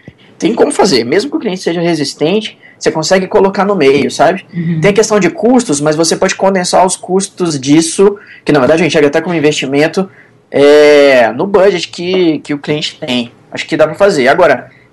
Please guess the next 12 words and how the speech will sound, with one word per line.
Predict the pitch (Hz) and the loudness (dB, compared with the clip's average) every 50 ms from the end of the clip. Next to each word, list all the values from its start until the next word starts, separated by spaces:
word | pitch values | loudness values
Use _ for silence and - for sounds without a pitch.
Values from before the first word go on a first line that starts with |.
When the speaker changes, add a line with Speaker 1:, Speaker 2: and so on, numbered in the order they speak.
| _ _ - | _ _ -6
Speaker 1:
é, | 135 139 147 147 147 147 143 135 123 107 - - _ - | -2 0 2 4 4 4 4 4 2 0 -2 -10 _ -6
a | 139 147 | -6 -6
gente | 151 175 170 - 196 175 - _ _ - | -6 -8 -8 -8 -8 -8 -8 _ _ -2
cada | - 170 170 175 | -2 -2 0 0
vez | 170 190 185 185 | -2 -2 -4 -4
mais | 170 165 170 - | -4 -6 -6 -6
tem | - - 160 160 | -8 -8 -8 -6
sido | - - 190 175 170 | -6 -6 -6 -6 -4
procurados | - 170 160 - 156 139 151 151 151 156 147 - - - _ _ - | -4 -6 -4 -2 2 4 4 2 2 0 -6 -8 -10 -14 _ _ -10
por | 139 139 - - | -8 -8 -8 -8
clientes | - 139 131 135 151 185 196 185 - - 135 120 - - - - _ _ _ _ _ _ - _ _ _ _ _ _ _ _ - | -8 -8 -4 -4 -2 -2 -2 -2 -4 -6 -8 -8 -6 -8 -8 -12 _ _ _ _ _ _ -20 _ _ _ _ _ _ _ _ -16
que | - - - 170 165 165 165 165 165 - 165 165 165 165 160 160 156 156 151 139 127 117 110 104 | -8 -2 2 6 8 8 8 8 8 6 6 4 4 4 6 4 4 4 4 4 4 2 0 -2